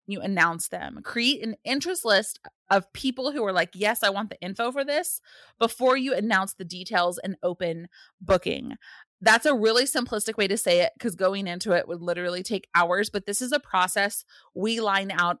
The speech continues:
in detail with slides and templates and videos inside the Model Call Challenge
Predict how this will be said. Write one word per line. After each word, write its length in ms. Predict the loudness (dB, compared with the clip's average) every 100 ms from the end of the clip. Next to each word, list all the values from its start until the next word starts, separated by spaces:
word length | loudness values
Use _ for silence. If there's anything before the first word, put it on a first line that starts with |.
| _
in 260 | -2 0 0
detail 520 | -2 -6 2 2 2
with 160 | 0 -6
slides 600 | -4 2 4 4 2 -4 -12
and 180 | -10
templates 540 | -4 -2 0 2 2 0 -8
and 180 | -10
videos 560 | 0 0 4 4 4 -2 _ _ _ _
inside 540 | 4 4 6 4 4
the 80 | 2
Model 420 | -2 0 0 0
Call 420 | -6 -2 0 0 -4
Challenge 640 | -2 0 0 -2 -8